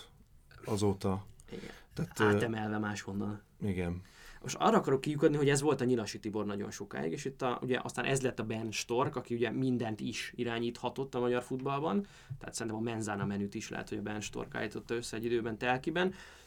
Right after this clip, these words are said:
Speaker 2: é, ami ugye egy szervezetnek a kompetenciáról sokat elmond, hogy ilyen döntéseket hoz,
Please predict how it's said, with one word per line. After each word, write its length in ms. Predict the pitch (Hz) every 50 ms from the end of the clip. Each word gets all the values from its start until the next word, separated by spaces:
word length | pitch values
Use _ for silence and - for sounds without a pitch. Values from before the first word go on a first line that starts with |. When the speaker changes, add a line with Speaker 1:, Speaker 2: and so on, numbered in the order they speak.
| - - - - - -
Speaker 2:
é, 300 | - 151 147 147 139 - - - -
ami 200 | - 139 127 127
ugye 180 | 123 123 120 120
egy 100 | 113 101
szervezetnek 720 | - - 135 131 120 110 117 104 113 101 - 117 104 -
a 140 | 113 101 - - -
kompetenciáról 680 | - - 120 107 117 104 - 113 104 98 - 110 107 113
sokat 320 | 101 - 113 - 107 101 -
elmond, 320 | 95 98 101 101 104 101
hogy 140 | - 104 104
ilyen 140 | 104 104 104
döntéseket 560 | 104 107 107 104 101 101 - 101 - 120 120
hoz, 240 | - - 147 156 156